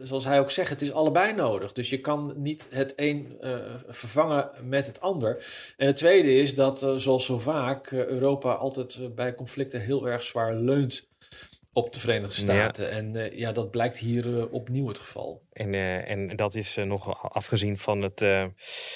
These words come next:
Speaker 2: munitie dat het voor Trump geeft. Want dat was een van de dingen die hij altijd de Europeanen verweet. Dat wij, eh, hier niet zo heel erg veel aan, eh, defensieuitgaven doen.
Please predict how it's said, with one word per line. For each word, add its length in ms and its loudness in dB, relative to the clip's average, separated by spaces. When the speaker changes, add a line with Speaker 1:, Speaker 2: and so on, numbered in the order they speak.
Speaker 2:
munitie 420 4
dat 120 2
het 180 2
voor 160 4
Trump 280 6
geeft. 340 4
Want 220 0
dat 160 2
was 140 -2
een 160 0
van 120 0
de 100 2
dingen 220 2
die 120 0
hij 100 2
altijd 240 0
de 60 0
Europeanen 720 2
verweet. 680 2
Dat 200 -4
wij, 420 2
eh, 80 -2
hier 200 0
niet 140 -2
zo 120 -4
heel 280 0
erg 180 -8
veel 240 0
aan, 240 -6
eh, 60 -6
defensieuitgaven 880 -6
doen. 260 -8